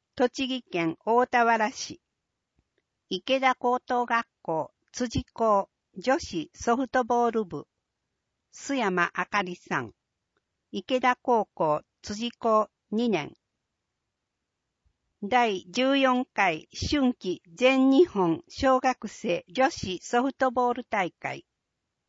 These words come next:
三月、鹿児島県南九州市。岡山リトルエンジェルス。畑キーさん。白地小学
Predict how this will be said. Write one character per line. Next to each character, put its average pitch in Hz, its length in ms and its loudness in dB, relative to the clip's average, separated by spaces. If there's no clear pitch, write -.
三 247 380 0
月、 165 480 -4
鹿 214 140 0
児 262 160 2
島 247 360 -2
県 175 240 -2
南 247 460 0
九 254 260 -4
州 226 260 -4
市。 - 340 -10
岡 233 240 2
山 240 360 0
リ 220 140 -10
ト 254 160 2
ル 247 180 0
エ 233 140 -2
ン 202 120 -2
ジ 170 80 -4
ェ 160 60 -2
ル 151 120 -6
ス。 - 260 -16
畑 - 560 0
キ 240 260 -6
ー - 60 -2
さ - 220 -4
ん。 135 180 -10
白 269 360 4
地 262 160 -8
小 262 220 0
学 247 200 -2